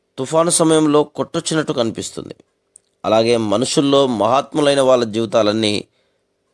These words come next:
తుఫానుల తాకిడికి రాటుదేరినవే. నీ జీవితంలో కూడా పెనుగాలులు వీచి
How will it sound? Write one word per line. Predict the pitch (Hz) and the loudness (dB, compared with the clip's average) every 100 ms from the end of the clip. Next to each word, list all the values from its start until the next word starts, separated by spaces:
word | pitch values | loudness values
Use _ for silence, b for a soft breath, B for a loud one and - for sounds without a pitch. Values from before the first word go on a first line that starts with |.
| - | -10
తుఫానుల | 104 - 135 139 135 | -6 0 0 2 -2
తాకిడికి | 135 110 120 131 110 117 127 | -2 -4 -2 -4 -4 -2 0
రాటుదేరినవే. | 95 95 127 120 123 117 110 87 - _ _ _ _ - _ _ _ _ _ _ _ - | 2 0 0 0 2 2 0 -2 -8 _ _ _ _ -20 _ _ _ _ _ _ _ -10
నీ | 113 151 | 0 0
జీవితంలో | 147 170 185 196 196 | 4 2 4 4 4
కూడా | 170 175 | 4 2
పెనుగాలులు | 175 - - 131 151 160 160 156 | 0 -2 -2 0 2 2 2 2
వీచి | 139 120 143 139 127 90 - | 0 0 -2 -2 -2 -4 -6